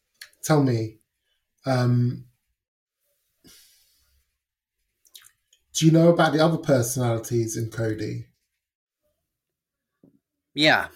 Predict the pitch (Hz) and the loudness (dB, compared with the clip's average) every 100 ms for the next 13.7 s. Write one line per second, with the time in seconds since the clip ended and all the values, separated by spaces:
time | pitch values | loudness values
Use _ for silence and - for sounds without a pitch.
0 | _ _ 123 127 127 123 117 123 107 92 | _ _ -2 0 0 -2 -2 -2 -2 -6
1 | - _ _ _ _ _ _ - _ - | -14 _ _ _ _ _ _ -20 _ -6
2 | 135 135 143 - 147 117 113 110 113 110 | -4 -2 -2 0 0 0 -4 -6 -8 -12
3 | 120 - _ _ _ _ _ _ _ _ | -12 -16 _ _ _ _ _ _ _ _
4 | _ _ _ _ _ _ _ _ _ _ | _ _ _ _ _ _ _ _ _ _
5 | _ _ _ _ _ _ _ _ _ _ | _ _ _ _ _ _ _ _ _ _
6 | _ _ - 180 170 156 147 143 160 165 | _ _ -4 2 4 4 0 -2 2 2
7 | 160 - 170 170 143 127 - _ - _ | 0 0 2 2 2 0 -4 _ -20 _
8 | - 147 - 156 151 - - - 131 - | -2 -2 2 4 4 2 -14 -8 -6 -4
9 | 147 - 131 131 127 127 110 113 95 - | -4 -2 0 0 0 -4 -2 -2 -4 -10
10 | - 139 131 117 101 104 113 _ _ _ | 4 6 6 2 -4 -6 -8 _ _ _
11 | _ _ _ - - 110 107 104 101 101 | _ _ _ -20 -10 -4 -4 -4 -8 -12
12 | _ _ _ _ _ _ _ _ _ _ | _ _ _ _ _ _ _ _ _ _
13 | - 127 123 110 107 104 104 | -4 2 2 2 0 0 0